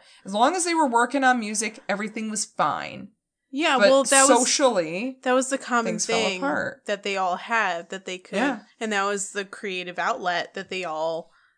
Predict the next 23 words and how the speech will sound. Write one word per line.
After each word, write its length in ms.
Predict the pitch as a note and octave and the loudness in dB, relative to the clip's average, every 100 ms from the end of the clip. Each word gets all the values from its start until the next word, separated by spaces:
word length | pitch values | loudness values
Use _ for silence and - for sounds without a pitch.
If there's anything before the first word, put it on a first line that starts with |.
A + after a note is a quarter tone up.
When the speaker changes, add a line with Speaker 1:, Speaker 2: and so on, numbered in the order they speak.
| _ - | _ -8
Speaker 2:
used, 760 | G#3+ C4+ B3+ G3 G3+ - - - - | 0 0 0 -4 -8 -8 -8 -10 -8
and 440 | G#3 G3 F#3+ F3+ | -8 -8 -12 -10
they 100 | F#3+ | -8
were 140 | F#3 F3+ | -6 -2
all 200 | G3+ G#3+ | -2 -2
on 140 | G#3 | -6
the 80 | G#3 | -8
same 240 | - A3+ A3 | -6 -6 -6
wavelength 720 | A#3+ A#3+ F3+ F3 F3 - - _ _ _ _ _ _ - | -8 -8 -8 -8 -10 -20 -20 _ _ _ _ _ _ -4
that 220 | G#3 - | -2 0
way. 300 | - F#2 - _ _ _ _ _ _ | -4 -8 -10 _ _ _ _ _ _
When 200 | A3 G#3+ G#3+ | -6 -4 -2
it 100 | F3+ | -4
came 320 | - G#3+ G3+ | -6 -6 -6
to 360 | - G#3 F#3+ F#3 | -8 -8 -10 -10
being 240 | G3+ G3+ | -8 -6
in 120 | F#3+ | -6
social 380 | F#3+ G#3+ A#3 D#4 | -6 -6 -4 -6
situation, 720 | D#4 F4 F4 F4+ F4+ G4+ G4 - _ - | -6 -6 -6 -4 -4 -6 -8 -12 _ -8
not 140 | A3 | -4
Speaker 1:
Yeah. 80 | G3 | -4
Speaker 2:
so 60 | F3+ | -4
much. 320 | E3+ - - | -8 -10 -14